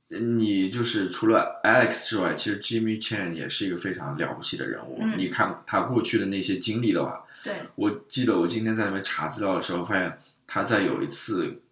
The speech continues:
Speaker 1: 拍一个怎样的任务的时候，
Speaker 2: 嗯。
Speaker 1: 是在，呃，应该是在珠峰吧，
Speaker 2: 嗯。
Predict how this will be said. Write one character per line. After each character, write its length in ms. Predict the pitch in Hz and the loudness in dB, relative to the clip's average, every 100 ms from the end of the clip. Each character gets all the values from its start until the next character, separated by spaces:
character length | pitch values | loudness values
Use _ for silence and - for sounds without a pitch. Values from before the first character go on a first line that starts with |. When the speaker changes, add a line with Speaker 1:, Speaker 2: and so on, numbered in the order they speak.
| _ _ _ _ | _ _ _ _
Speaker 1:
拍 240 | - 107 | 0 4
一 80 | 107 | 6
个 80 | 107 | 4
怎 180 | 104 - | 0 -2
样 160 | 98 | 0
的 100 | 127 | 4
任 220 | 160 147 110 | 6 6 2
务 60 | |
的 60 | 80 | 0
时 140 | - | -2
候， 240 | 85 - 208 | -2 -4 -6
Speaker 2:
嗯。 100 | - - _ _ _ - | -10 -16 _ _ _ -10
Speaker 1:
是 220 | - 120 | -6 -2
在， 580 | 113 98 90 82 78 73 | 2 4 4 2 0 -4
呃， 500 | 76 73 73 73 69 65 57 - _ _ _ - - - - _ | -4 -4 -4 -4 -8 -10 -16 -20 _ _ _ -20 -18 -20 -20 _
应 80 | - | -6
该 80 | 170 | -2
是 140 | 185 | 0
在 100 | 143 | 0
珠 200 | 98 143 | 2 4
峰 280 | 151 165 170 | 6 6 6
吧， 220 | 160 - 226 | 4 2 2
Speaker 2:
嗯。 260 | 220 - | 0 0